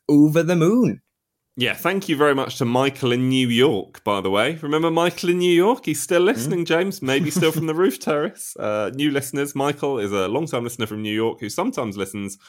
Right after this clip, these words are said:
Speaker 2: from his roof terrace. Yes, that is more glamorous than how I listen to the podcast, definitely, and, and probably most of you listening as well. Uh, Michael, uh, tweeted us to say, "The Apple Podcasts push alert about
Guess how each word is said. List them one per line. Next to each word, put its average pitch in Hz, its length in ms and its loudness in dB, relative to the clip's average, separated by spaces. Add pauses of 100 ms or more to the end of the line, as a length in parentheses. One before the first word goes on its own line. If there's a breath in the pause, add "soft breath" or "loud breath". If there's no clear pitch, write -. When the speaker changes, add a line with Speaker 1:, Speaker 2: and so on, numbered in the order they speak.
(180 soft breath)
Speaker 2:
from 90 200 -12
his 92 140 -8
roof 117 260 -8
terrace. 87 460 -8
Yes, 107 460 -8
that 98 180 -2
is 101 160 -4
more 98 180 -6
glamorous 92 400 -8
than 90 320 -8
how 90 240 -6 (580 soft breath)
I 143 260 2
listen 85 340 -10
to 98 80 -8
the 85 80 -10
podcast, 117 680 -4
definitely, 92 560 -4
and, 98 200 -8
and 107 340 -10
probably 131 240 -8
most 117 260 -4
of 120 60 -16
you 120 80 -4
listening 117 340 -8
as 101 100 -10
well. 113 280 -4 (340 loud breath)
Uh, 123 220 -2
Michael, 131 680 -2 (120)
uh, 98 180 0 (100)
tweeted 143 340 -4
us 82 180 -8
to 107 100 -12
say, 104 360 -2 (340 soft breath)
"The 135 260 0
Apple 190 400 0
Podcasts 170 840 -4
push - 300 -4
alert 92 460 -2
about 135 460 -2